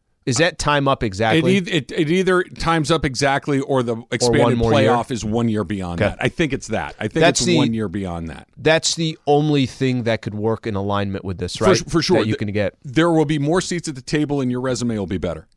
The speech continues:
Speaker 2: And, and by the way, U S C, if they do it the way that they're supposed to do it, will have a better team next year than they did this year.
Speaker 1: Mm-hmm.
Speaker 2: They will use the success of this season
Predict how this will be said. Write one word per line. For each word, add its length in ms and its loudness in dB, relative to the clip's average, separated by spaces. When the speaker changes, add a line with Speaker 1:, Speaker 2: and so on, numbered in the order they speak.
Speaker 2:
And, 140 -2
and 120 0
by 140 0
the 100 2
way, 380 0
U 260 4
S 120 2
C, 400 -2
if 360 -4
they 140 -4
do 240 0
it 160 -10
the 60 -6
way 160 -2
that 160 -10
they're 80 -4
supposed 340 -4
to 80 -2
do 220 -4
it, 100 -8
will 120 2
have 140 2
a 60 -2
better 280 0
team 300 -2
next 240 -6
year 100 0
than 140 -8
they 100 -6
did 200 -6
this 200 -8
year. 160 -12
Speaker 1:
Mm-hmm. 160 -4
Speaker 2:
They 100 2
will 180 4
use 520 -2
the 80 -6
success 540 -4
of 100 -8
this 160 -4
season 400 -6